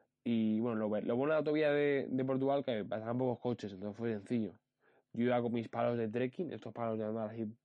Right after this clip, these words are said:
todo guapos, que de hecho sal-, me salvaron de muchas caídas, porque esos palos son increíbles.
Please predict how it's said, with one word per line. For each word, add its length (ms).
todo 160
guapos, 480
que 80
de 80
hecho 180
sal-, 340
me 140
salvaron 440
de 100
muchas 320
caídas, 400
porque 240
esos 160
palos 220
son 100
increíbles. 560